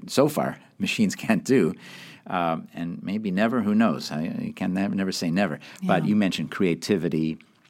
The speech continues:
Speaker 1: uh, working, uh, effectively together, team,
Speaker 2: Mm-hmm.
Speaker 1: teamwork, right? Um,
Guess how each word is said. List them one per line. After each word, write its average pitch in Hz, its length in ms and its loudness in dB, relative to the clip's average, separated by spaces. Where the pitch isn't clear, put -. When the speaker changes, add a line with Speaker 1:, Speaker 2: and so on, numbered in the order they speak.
Speaker 1:
uh, 76 220 -4
working, 90 600 2
uh, 78 360 -6
effectively 90 540 -2
together, 82 560 -2
team, 98 420 0
Speaker 2:
Mm-hmm. - 100 -8
Speaker 1:
teamwork, 95 600 0
right? 87 260 -4
Um, 85 500 -4